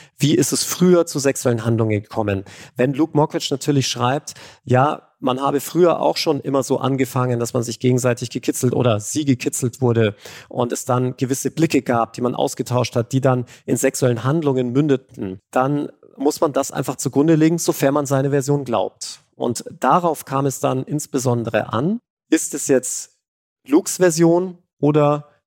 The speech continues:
die Version seiner Ex-Freundin, die man hier zugrunde legen muss?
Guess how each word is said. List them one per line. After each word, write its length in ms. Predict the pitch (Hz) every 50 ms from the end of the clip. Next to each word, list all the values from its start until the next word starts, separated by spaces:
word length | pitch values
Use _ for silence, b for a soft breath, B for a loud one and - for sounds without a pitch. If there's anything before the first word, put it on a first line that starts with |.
| _ _ -
die 100 | - 131
Version 340 | 131 131 117 - 127 131 135
seiner 260 | 120 127 117 117 117
Ex-Freundin, 580 | - - - - - - 120 113 107 107 104 101
die 120 | - -
man 120 | 113 120 107
hier 160 | 104 113 107
zugrunde 400 | - - 110 - 127 120 135 139
legen 320 | 131 123 123 131 135 139
muss? 440 | 131 131 147 180 - - - - -